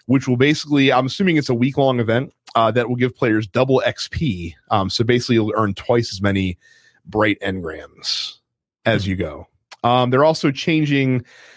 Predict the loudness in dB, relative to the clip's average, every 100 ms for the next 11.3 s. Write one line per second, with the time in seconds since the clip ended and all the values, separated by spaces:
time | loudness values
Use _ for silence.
0 | _ -4 0 0 -2 -2 0 0 0 -2
1 | 2 2 2 -2 -6 -12 _ _ _ _
2 | _ -6 -2 0 0 -2 -2 0 0 0
3 | 0 0 0 0 0 0 0 -2 -2 0
4 | 0 0 0 0 -4 -2 -2 0 0 2
5 | 2 2 -2 -2 -2 2 2 2 -2 -2
6 | 0 0 -2 -2 0 0 -4 -6 -6 -4
7 | -4 -2 -4 -4 -8 -6 -6 -6 -2 -2
8 | -2 -6 -8 -10 -10 -14 -16 -20 -20 -20
9 | -6 0 4 4 4 4 4 4 4 2
10 | 4 2 0 -4 0 0 0 -2 -2 0
11 | 0 0